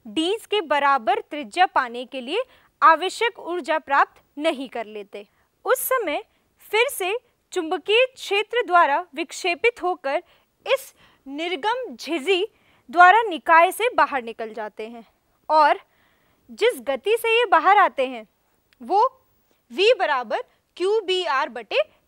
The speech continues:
एम है। यहाँ आर निर्गम पर प्रक्षेप की त्रिज्या है तथा ये डीज की त्रिज्या के बराबर है। वी इस समीकरण का प्रयोग करके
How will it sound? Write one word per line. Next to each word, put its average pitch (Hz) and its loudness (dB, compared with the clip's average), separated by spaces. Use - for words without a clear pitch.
एम 277 -2
है। 214 -16
यहाँ 392 2
आर 370 10
निर्गम 302 -2
पर 370 4
प्रक्षेप 427 0
की 494 4
त्रिज्या 262 -4
है 233 -14
तथा 311 0
ये 330 -2
डीज 349 0
की 427 0
त्रिज्या 262 -8
के 427 -4
बराबर 220 -4
है। 214 -20
वी 349 2
इस 453 -2
समीकरण 466 -2
का 339 2
प्रयोग 330 2
करके 392 -2